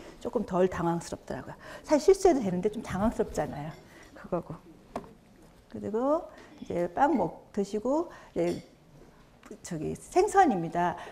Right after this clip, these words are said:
보통 저희 빵 다음에 저희 서울은 이제 숲, 샐러드 이렇게 나오는데요. 그거는 이제 아메리칸 스타일이고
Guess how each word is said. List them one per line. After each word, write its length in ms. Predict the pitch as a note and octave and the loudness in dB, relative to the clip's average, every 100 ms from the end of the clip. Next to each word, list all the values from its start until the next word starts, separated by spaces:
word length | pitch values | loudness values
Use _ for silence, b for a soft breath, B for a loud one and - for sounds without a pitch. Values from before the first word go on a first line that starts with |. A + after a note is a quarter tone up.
| B - | B -6
보통 540 | A#3+ B3 D#4 C#4+ C#4+ | -4 2 8 10 10
저희 160 | A3+ G#3+ | 8 4
빵 280 | - D#4+ G4 | 6 6 6
다음에 240 | C#4+ C4 | 6 4
저희 240 | B3+ G3 G3 | 2 0 0
서울은 680 | - E4 D#4+ C#4 C4 F3 | 2 2 4 4 4 0
이제 140 | - D#3+ | -6 -10
숲, 380 | - - F#4 - | -6 0 0 0
샐러드 560 | - - D#4 D#4 C#4 | -4 0 6 6 8
이렇게 260 | G3+ F3 A3 | 4 2 0
나오는데요. 520 | E3+ D#3+ D#3+ F#3+ B3 | -2 -2 -2 0 0
그거는 280 | A#3 G3+ F3+ | 0 -4 -4
이제 140 | E3+ | -2
아메리칸 460 | E3+ F3 B3+ C#4 A#3 | -2 0 0 0 -6
스타일이고 520 | - F#3+ D3 E3+ G3 | -8 -8 -4 -2 -2